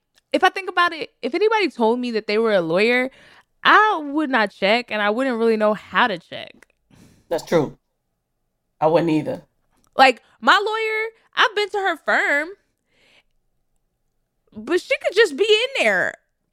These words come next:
Speaker 1: in an office suite. I don't know if she passed the bar. She did,
Speaker 2: Come on.
Speaker 1: I
Speaker 2: Wait.
Speaker 1: think. But how do you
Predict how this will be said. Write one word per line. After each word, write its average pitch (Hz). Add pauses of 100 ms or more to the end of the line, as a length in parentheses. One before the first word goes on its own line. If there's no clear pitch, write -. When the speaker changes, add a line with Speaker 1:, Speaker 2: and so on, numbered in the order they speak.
(160)
Speaker 1:
in 175
an 359
office 330
suite. 220
I 370
don't 523
know 254
if 240
she 247
passed 254
the 220
bar. 240 (960)
She 403
did, 370
Speaker 2:
Come - (180)
on. 226 (380)
Speaker 1:
I 269
Speaker 2:
Wait. 277
Speaker 1:
think. 415 (420)
But 226 (220)
how 403
do 494
you 453